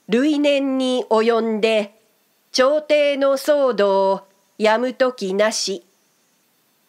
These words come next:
こと、人口にあり、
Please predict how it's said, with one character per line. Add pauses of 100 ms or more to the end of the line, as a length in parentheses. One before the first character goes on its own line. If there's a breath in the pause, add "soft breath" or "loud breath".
(1500)
こ
と、 (320)
人
口
に
あ
り、